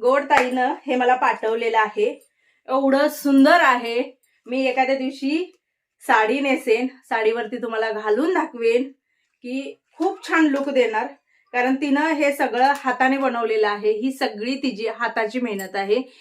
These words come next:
हे गळ्यातील आहे बघा, हे असं, हे साडीवरती छान दिसतंय, पण म्हटलं आता आलेलंच आहे, खूप लेट झाला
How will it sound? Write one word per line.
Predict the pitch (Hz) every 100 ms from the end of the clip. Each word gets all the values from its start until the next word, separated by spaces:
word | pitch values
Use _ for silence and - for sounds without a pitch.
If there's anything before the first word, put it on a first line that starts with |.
| _ 254
हे | 269
गळ्यातील | 262 254 254 285
आहे | 247 220 214
बघा, | 202 196
हे | 208 220
असं, | 196 - 214 - _ - _ _ _ _ _ _ -
हे | 294
साडीवरती | 302 247 285 - 311 -
छान | 285 254
दिसतंय, | 247 247 254 294 - _ _ 269
पण | 269
म्हटलं | 277 277
आता | 285 311
आलेलंच | 277 262 277 294 294
आहे, | 269 254 269 269
खूप | 302 311
लेट | 294 277 247
झाला | 269 226